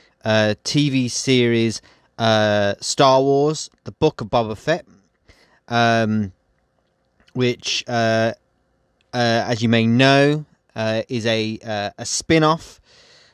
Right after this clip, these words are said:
uh, as well as a, a sequel to the very successful Disney Plus Star Wars, uh, live-action television series, The Mandalorian. Um,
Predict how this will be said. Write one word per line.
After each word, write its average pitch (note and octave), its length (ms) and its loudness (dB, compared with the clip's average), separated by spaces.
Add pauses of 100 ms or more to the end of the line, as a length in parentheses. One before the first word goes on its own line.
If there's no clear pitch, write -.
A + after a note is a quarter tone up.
(120)
uh, A2+ 260 -2
as A2+ 80 -8
well A#2 140 -2
as A2+ 100 -2
a, G#2+ 120 -4
a A2+ 140 -12
sequel C#3 760 -2
to A#2 640 2
the A2+ 340 -2
very C3 240 2
successful C3 920 -2
Disney B2+ 340 -4
Plus B2+ 320 -2
Star A#2+ 500 2
Wars, A2+ 500 -2 (520)
uh, G#2+ 200 -6
live-action A2+ 680 -2
television A#2 420 -2
series, A2+ 560 -4 (380)
The - 40 -2
Mandalorian. A#2+ 800 0 (760)
Um, B2+ 760 2